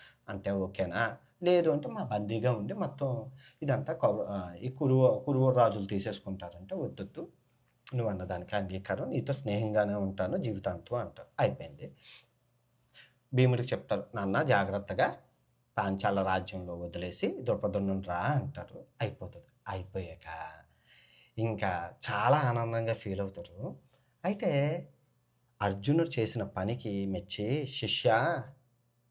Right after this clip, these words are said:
నా కోరికలు తీరిపోయాయి, ఇంకా నాకు, నీకు చనిపోయినా పర్వాలేదు, నాకు ఇంకే కోరికలు లేవు శిష్య. మాట ఇస్తున్నాను, బ్రహ్మాస్త్రాన్ని ఇంతకు ముందు నీకు ఇచ్చాను, బ్రహ్మాస్త్రాన్ని మించిన, పాశుపతాస్త్రాన్ని మించిన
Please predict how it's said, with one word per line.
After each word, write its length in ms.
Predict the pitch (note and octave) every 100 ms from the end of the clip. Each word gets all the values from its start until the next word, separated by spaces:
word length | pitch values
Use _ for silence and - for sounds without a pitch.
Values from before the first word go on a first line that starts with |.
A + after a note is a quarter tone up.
| A2
నా 40 |
కోరికలు 420 | - A2+ G#2+ C#3
తీరిపోయాయి, 460 | C#3+ B2+ B2 C3 G#2
ఇంకా 180 | G2 G2+
నాకు, 220 | G2 G#2
నీకు 520 | G2+ G#2 G#2 G#2+ -
చనిపోయినా 380 | F#2+ G2 G#2 G#2+
పర్వాలేదు, 520 | C3 G#2+ G#2 G#2 F#2+
నాకు 140 | G#2+ -
ఇంకే 440 | G#2+ - G#2 A2+ E3+
కోరికలు 440 | E3+ C3+ - A2
లేవు 260 | G#2 F#2+ G2+
శిష్య. 560 | G2+ G2 F2+ A2+ F#3+ C3 - _ _ _ _ _ _ _ _ _ _ _ _ _ _ _ _ G#2+
మాట 240 | C#3+ G#3+
ఇస్తున్నాను, 680 | G3 - C#3+ A2 F#2+ D3+ C#3 - _ _ _
బ్రహ్మాస్త్రాన్ని 920 | A2 G#2 A#2 A#2 C#3+ F3 - D#3+ C#3+
ఇంతకు 220 | A#2+ - A2+
ముందు 200 | A2 B2
నీకు 200 | A#2+ G#2
ఇచ్చాను, 360 | - A2 G#2+
బ్రహ్మాస్త్రాన్ని 1120 | B2 - G2+ A2 B2+ C3 - - B2 A2+ A2
మించిన, 440 | G#2+ A2 G#2 A#2 G2
పాశుపతాస్త్రాన్ని 1120 | G#2 A#2+ C3+ - B2+ A#2 - - A2+ G#2+ G#2+
మించిన 480 | A2 A2 - G#2+